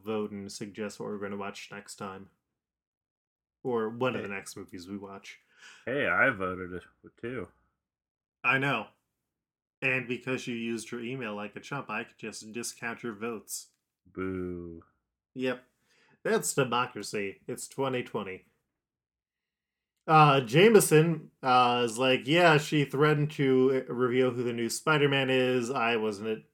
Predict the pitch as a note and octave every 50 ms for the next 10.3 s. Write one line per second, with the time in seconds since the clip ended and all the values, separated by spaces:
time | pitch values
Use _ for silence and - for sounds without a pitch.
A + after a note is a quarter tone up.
0 | _ _ _ _ _ _ _ _ _ _ _ _ _ - B2+ B2 A#2 A#2 A#2 A2+
1 | G#2 A#2 A2+ A2+ A2 G#2 G#2+ G2+ G2+ G2+ G2+ F#2+ - G#2 G2 G2 G2+ - _ _
2 | _ _ _ _ _ _ _ _ _ _ _ _ _ _ _ _ _ _ - B2+
3 | A#2 A2 A#2+ A#2+ B2 A#2+ A2+ A2 G#2 - - D3 D#3+ E3 E3+ E3 D#3+ D#3+ E3 -
4 | - - - C3 C3 B2+ B2+ B2+ - D3 D3 D3 D#3 D3 C3+ A#2+ C#3 C3+ C3 A2
5 | B2+ B2 B2 B2 B2 B2+ A#2 A#2+ B2+ A#2+ B2 A#2 A2 - C#3 C3 B2+ A#2+ - B2
6 | A#2+ A2 A2+ G#2+ A2+ A2 A2 G#2 G#2 D3 D#3+ D3 C3 C#3+ C3 - - C3+ B2+ A#2+
7 | A#2 A2+ A2 G#2+ G#2 G#2 G2+ G2 - C3 B2+ B2+ B2+ B2+ A#2+ A2 A#2+ G#2+ A2+ A2
8 | G2+ G2 - - A3 D#3+ - _ _ _ _ - B2 G#2+ G#2+ - - A#2+ A2 A2
9 | A2 G#2 G2+ A2 G#2 G2+ G2+ - - D3+ D3+ C3+ C3 C3+ C3+ C3+ C3 B2+ A#2 -
10 | C3+ B2+ B2 B2 - -